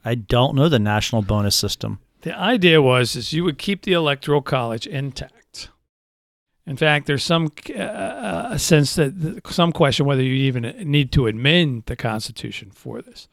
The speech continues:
Speaker 2: But the winner of the, um,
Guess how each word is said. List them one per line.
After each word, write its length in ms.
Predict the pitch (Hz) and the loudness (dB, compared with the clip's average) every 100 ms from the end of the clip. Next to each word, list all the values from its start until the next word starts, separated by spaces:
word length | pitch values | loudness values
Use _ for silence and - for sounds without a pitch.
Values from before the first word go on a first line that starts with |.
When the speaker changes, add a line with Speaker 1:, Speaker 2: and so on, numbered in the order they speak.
| _ _ - _ _ _ _ 139 | _ _ -20 _ _ _ _ -8
Speaker 2:
But 260 | 160 160 | -4 -4
the 100 | 170 | -4
winner 600 | 156 165 208 220 214 214 - | -2 2 4 4 4 2 -2
of 720 | 170 160 156 156 147 196 160 | 2 6 6 4 2 -6 -2
the, 520 | 151 147 147 147 147 - _ _ _ _ _ | 0 2 2 -2 -6 -12 _ _ _ _ _
um, 500 | - 135 135 131 139 | -4 0 2 0 -2